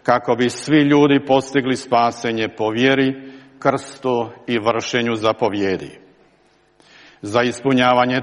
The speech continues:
toga poslanja, Krist Gospodin je apostolima obećao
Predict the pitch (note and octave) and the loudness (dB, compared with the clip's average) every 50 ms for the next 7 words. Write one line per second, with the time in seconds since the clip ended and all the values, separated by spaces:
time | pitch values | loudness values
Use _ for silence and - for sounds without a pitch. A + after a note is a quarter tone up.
0 | - - D#3+ D#3 C#3+ C3+ B2 A2+ - - A#2 G#2+ - - A2 A2+ G#2+ G2+ G2 E2+ | 0 2 2 2 4 4 2 2 2 0 -4 -4 -2 0 2 2 4 2 2 -2
1 | - - - - - - - - _ _ _ _ _ _ - - C3 D3 D3 C3+ | -4 -12 -18 -20 -20 -20 -20 -20 _ _ _ _ _ _ -4 -2 0 0 0 0
2 | - - - - C#3 B2 C3 B2+ A#2+ - - C3+ C3 B2+ C3 B2+ B2 B2+ B2+ B2+ | -4 -10 -10 -4 0 2 2 2 2 0 0 0 2 2 2 2 2 2 4 4
3 | C3 C3 - - C3 B2 - - - C3 B2+ C3 B2+ B2 A#2+ C3+ C#3 C3 C3+ C3 | 2 2 0 -2 -4 -4 -2 -2 0 0 0 2 2 4 4 4 2 2 0 -2
4 | - - C#3 C3 C3 C3 C3 C#3 | 0 2 2 4 4 2 2 -2